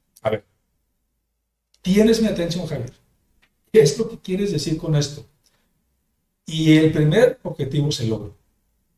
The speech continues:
Quiero tu atención. Quiero explicarte el cómo para poderte levantar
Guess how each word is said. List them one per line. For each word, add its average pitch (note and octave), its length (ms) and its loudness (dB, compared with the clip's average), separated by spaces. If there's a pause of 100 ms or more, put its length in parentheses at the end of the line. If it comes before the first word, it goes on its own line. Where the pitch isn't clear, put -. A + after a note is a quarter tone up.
(220)
Quiero D3+ 460 0
tu B2+ 140 -2
atención. A2 480 -6 (580)
Quiero D#3 400 4
explicarte C#3+ 960 -2
el A#2 340 -4
cómo B2 560 2 (480)
para - 220 -8
poderte F#3+ 640 -6
levantar C3+ 800 -6